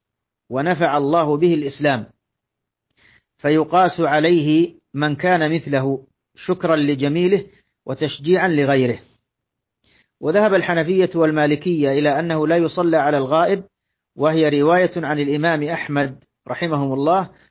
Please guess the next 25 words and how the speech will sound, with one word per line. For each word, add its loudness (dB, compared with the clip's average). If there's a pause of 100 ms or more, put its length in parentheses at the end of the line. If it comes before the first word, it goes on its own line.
(120)
وأن -4
هذا 0
خاص -2
بالنبي -2
صلى -4
الله 0
عليه 2
وسلم. -2 (1040)
وذهب 0
الإمام 0
أحمد -2
في -2
رواية 2
عنه -4 (380)
اختارها 0
الخطابي -2
من 0
الشافعية 0 (380)
وشيخ -6
الإسلام 0 (260)
وابن -4
القيم 0
والألباني -2
وابن -4
عثيمين -2